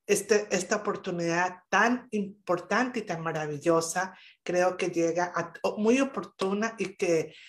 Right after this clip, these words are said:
se inspiren y con seriedad la tomen, porque es una oportunidad muy buena para todos, para todos nuestros jóvenes. Y bueno, y a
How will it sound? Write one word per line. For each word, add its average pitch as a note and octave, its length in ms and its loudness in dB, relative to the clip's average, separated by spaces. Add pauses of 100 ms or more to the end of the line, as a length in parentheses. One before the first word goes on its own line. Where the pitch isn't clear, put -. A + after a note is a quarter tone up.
(100)
se - 220 -2
inspiren A#3+ 800 2
y F#3+ 300 -6
con F#3+ 220 0
seriedad F3 760 2 (260)
la E3+ 200 0
tomen, D3 460 2
porque F#3 220 -6
es E3+ 80 -6
una F#3+ 180 -2
oportunidad E3+ 920 -4
muy F3+ 300 -2
buena F3+ 360 0
para E3 240 -4
todos, B2 360 -4
para C#3 420 -8
todos B3 240 6
nuestros G3+ 360 -6
jóvenes. C#3+ 560 -2 (480)
Y F#3+ 60 0
bueno, A#3 260 6 (140)
y F#3+ 200 0
a D#3 400 -2